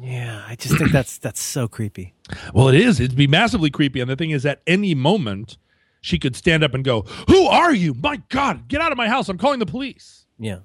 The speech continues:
Speaker 2: You don't want that.
Speaker 1: It's
Speaker 2: You
Speaker 1: over.
Speaker 2: don't
Speaker 1: It's over at that point.
Speaker 2: It's over. You, you're never gonna get back in. So you have to be, you have to slow, slow.
Speaker 1: See, 'cause I think, here's the problem, is I think when people, uh, first mull this scenario over in, in their head, I know you're not doing this.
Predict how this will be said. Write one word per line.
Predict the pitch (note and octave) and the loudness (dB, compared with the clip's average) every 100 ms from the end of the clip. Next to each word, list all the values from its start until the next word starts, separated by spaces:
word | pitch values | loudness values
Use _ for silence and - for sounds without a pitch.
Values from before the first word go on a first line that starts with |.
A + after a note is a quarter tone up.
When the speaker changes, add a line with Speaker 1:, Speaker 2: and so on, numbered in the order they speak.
| _ | _
Speaker 2:
You | C3 C#3 | -10 -2
don't | D#3+ F#3+ | -2 -2
want | E3+ F3 D3+ | -2 -2 0
that. | G3 D#3+ - | 0 0 -4
Speaker 1:
It's | B2 | 2
Speaker 2:
You | G#3 | 2
Speaker 1:
over. | D#3 | 2
Speaker 2:
don't | F3 | -2
Speaker 1:
It's | G2+ | 2
over | F#3+ C#3 | 2 2
at | G2+ | -4
that | E2 - | -6 -10
point. | E2+ | -18
Speaker 2:
It's | A2 A#3 | -2 2
over. | E4 F4 D3+ | 4 4 2
You, | F#3+ F3 | -4 -4
you're | - D3+ | -2 0
never | A#3 C#4 | 0 -2
gonna | A3+ | -4
get | C3 F#2 | -2 -4
back | F2+ D#2+ - | -6 -8 -16
in. | _ - _ _ _ | _ -20 _ _ _
So | - | -4
you | |
have | C3+ | -4
to | A2+ | 0
be, | G#2+ D#3 - G3+ | -2 -2 -8 -4
you | C#3+ | -4
have | B2 | -4
to | B2 | -8
slow, | - - - - A3 A3+ E3+ | -10 -12 -12 -4 2 4 4
slow. | - - A3 A3 C#3+ G2+ F2+ D#2 - - | 2 0 2 4 4 2 0 -6 -12 -10
Speaker 1:
See, | - | -4
'cause | C#4+ C#4 | 0 0
I | |
think, | C4 F4 | 2 0
here's | F3+ G3+ B3+ | 2 2 2
the | F3 | 0
problem, | B2 G2 F2+ | -2 -2 -2
is | C3+ | 0
I | F#3 | 0
think | - C4+ | 2 0
when | C4+ G3 | 0 0
people, | A3+ F#3 D#3+ C#3 C#3+ D#3+ D#3+ | 0 -2 -6 -16 -12 -6 -6
uh, | D#3 C#3 C3+ | -4 -6 -6
first | - - C#4 A#3 - | -8 0 2 2 -2
mull | D3+ D3+ D#3 | 0 2 2
this | D3 | 0
scenario | - D3+ C#3+ C#3 B2 | -2 0 2 2 2
over | B2+ C3 B2 | 0 0 0
in, | B2 A#2+ | -2 -2
in | B2+ A#2+ A2 | -6 -6 -4
their | G#2+ | -4
head, | C#3+ C#3+ | -2 2
I | C#3 | 4
know | F#3+ | 4
you're | F3 | 4
not | G#3 D3+ A#2 | 2 0 2
doing | C#3 F#2+ | 0 0
this. | F2+ | -8